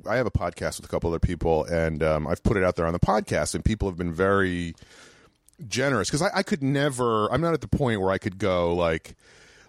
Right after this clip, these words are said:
"I wanna do all these improvs and all these funny, funny bones and all these," you know, c-, because nobody knows who the fuck I am. But to do, like, a, a D I Y tour is sort of, I think, well within my reach, and I would not have a problem doing that. Like, it wouldn't be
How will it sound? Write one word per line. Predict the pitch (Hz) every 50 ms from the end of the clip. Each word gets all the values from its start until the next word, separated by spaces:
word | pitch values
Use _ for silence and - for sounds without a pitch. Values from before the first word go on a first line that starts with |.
| _
"I | - 151
wanna | 180 185 180 170
do | 151 156 147 139 139
all | 135 135 135
these | 131 139 123 117
improvs | 120 117 - - 120 110 107 104 101 92
and | 104 104
all | 101 98
these | 98 101 -
funny, | - 110 104 101 98 95 - - -
funny | - 101 98 98
bones | 87 92 90 90 87 85 85 87 85 87
and | 90 90
all | 87 87 90
these," | 87 90 90 90 85 - - - - -
you | - 101 90
know, | 80 78 80 - - -
c-, | 127 123 117 127 131 120 113
because | 113 120 120 120 117
nobody | 113 123 120 110 107
knows | 98 95 90
who | - 104
the | 90
fuck | - - 85 - 85
I | 87
am. | 123 156 131 98 90
But | 80 95 -
to | - 113
do, | 104 101 113 120 123 123 120 117 110
like, | 107 98 101 - -
a, | 95 90 87 82 76 - - _ _ - - _ _ _ _ _ _ _ _ _ _ - - -
a | -
D | 98 - - 113 113
I | 101 95
Y | 95 92 95 101 113 131 131
tour | - - - 95 82 82 78 78 80 80 -
is | 90 90 76
sort | - - - 104 87 85
of, | 82 71 - - - -
I | 95
think, | - 95 90 82
well | 85 82 87 85 85
within | 85 80 - 85 80
my | 80 78 80
reach, | 95 131 202 214 131 98 90 - -
and | - 95 110
I |
would | 120 131 117
not | 113 110 113 110
have | 110 101
a | 87
problem | - - 113 - 107 98 95 98 90 85 85 78 76 76
doing | 76 82 90 98 95 78 71
that. | 65 67 - -
Like, | 80 90 -
it | 104 104
wouldn't | 110 120 117 110 101 -
be | 107 101 95 90 92 87 87 85